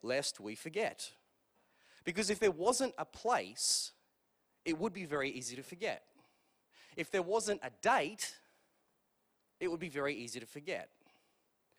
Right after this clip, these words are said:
So the idea about these sites of memory is that they work for two reasons. Number one, they have a place.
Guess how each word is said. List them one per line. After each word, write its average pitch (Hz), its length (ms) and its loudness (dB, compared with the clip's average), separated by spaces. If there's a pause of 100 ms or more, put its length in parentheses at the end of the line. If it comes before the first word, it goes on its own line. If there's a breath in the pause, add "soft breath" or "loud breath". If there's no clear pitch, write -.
(340 loud breath)
So - 140 0
the 226 140 2
idea 247 400 2
about 214 320 4
these 147 380 -2 (120)
sites 151 400 2
of 120 120 -10
memory 135 540 -4 (440 loud breath)
is 180 120 4
that 175 100 0
they 185 100 2
work 220 400 4 (180)
for 170 100 -10
two 185 220 -2
reasons. 127 720 -4 (760 soft breath)
Number 220 240 4
one, 180 240 6
they 151 120 2
have 143 180 -2
a 135 60 -2
place. - 760 0